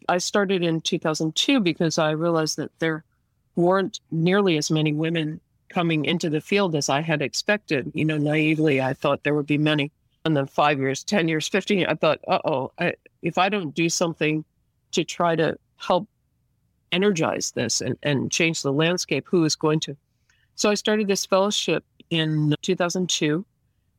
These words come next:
The idea really was to create opportunities for whomever was chosen and build a fellowship around that person and their needs,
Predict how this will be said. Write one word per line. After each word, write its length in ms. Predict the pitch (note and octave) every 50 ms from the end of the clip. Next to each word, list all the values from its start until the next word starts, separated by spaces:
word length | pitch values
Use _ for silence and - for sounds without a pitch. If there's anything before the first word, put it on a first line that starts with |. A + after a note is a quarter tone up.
| _ -
The 240 | - E3 F#3 F#3 F#3
idea 340 | F3+ F#3+ F3 G3+ A3 A#3+ A#3
really 300 | G3+ G3 G3+ G3 F#3+ F3
was 300 | E3+ E3+ D#3+ - - -
to 460 | - - - F#3 D#3+ D#3+ D#3 - - _ _ -
create 440 | - - F#3+ F#3 F3+ E3+ D#3+ - - -
opportunities 720 | - C3 C#3 - E3+ D#3+ - G3 F3+ F3+ E3+ D#3+ E3+ E3 -
for 200 | - - E3+ E3 - _
whomever 540 | G3+ G3+ G3 G3+ G3+ F#3+ F3+ F3 D#3 C#3+ - _ _ _ _ _ _
was 140 | F3+ E3+ -
chosen 580 | - - G3 E3+ F3 F3 - - A2+ - - - _ _ _ _ _
and 240 | - F3 F3 D#3+ D3+
build 280 | F#3 G3 G3+ G3+ F3
a 60 | F3+ E3
fellowship 520 | - - D3+ D#3 D#3+ D#3 - C3+ - -
around 360 | - D#3 E3+ E3 D#3+ E3 E3
that 180 | D#3 D#3 C#3+ -
person 380 | _ - F3 E3 - - D#3+ D3+
and 160 | D3+ D#3 D#3
their 140 | D#3 D#3 D#3
needs, 420 | D3+ D#3 D3 C#3+ C#3 - - -